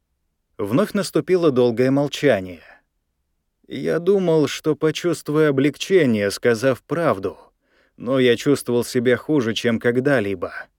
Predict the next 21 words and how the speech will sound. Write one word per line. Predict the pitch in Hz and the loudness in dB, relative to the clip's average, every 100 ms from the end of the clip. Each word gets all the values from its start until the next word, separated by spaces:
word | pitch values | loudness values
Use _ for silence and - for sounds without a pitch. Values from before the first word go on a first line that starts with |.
| _ _ _ _ _ _ | _ _ _ _ _ _
Я | - 107 | -8 -6
чувствовал | 120 143 131 123 127 | 0 0 0 0 0
себя | - 123 123 | 0 0 0
гигантским | 113 123 123 139 131 - 135 | 0 -2 0 0 -2 -2 0
радиоактивным | 123 120 127 120 - 131 123 117 | 2 4 2 2 0 2 2 0
слизняком, | 120 123 107 127 113 139 131 110 98 | 0 0 2 0 0 2 2 2 0
повсюду | 107 101 - 127 117 | -2 -2 -2 0 0
оставляющим | 120 107 - 113 113 127 120 - 117 | -2 -4 -2 -2 2 2 2 0 -2
ядовитый | 98 117 117 107 117 - | -2 -2 0 0 -2 -2
след. | 113 - 107 92 - - _ _ _ _ _ _ | -4 -4 -4 -6 -8 -20 _ _ _ _ _ _
Вот | - 113 185 - | -10 -4 -2 -2
вам | 185 196 165 | 0 2 2
и | 165 | 0
герой. | 139 135 117 107 92 85 - _ _ _ _ _ _ _ _ _ _ _ _ | 4 4 6 4 0 -6 -20 _ _ _ _ _ _ _ _ _ _ _ _
Я | - 95 110 | -10 -4 -2
думал, | 127 143 120 | 0 0 0
что | - 127 | 0 -2
Барнаби | 110 139 135 131 120 | 0 0 0 0 0
захочет | 117 135 151 139 131 | 0 -2 -2 -4 -2
меня | 147 139 123 | 0 2 2
боднуть. | 131 135 131 95 - - | 0 0 -2 -4 -12 -20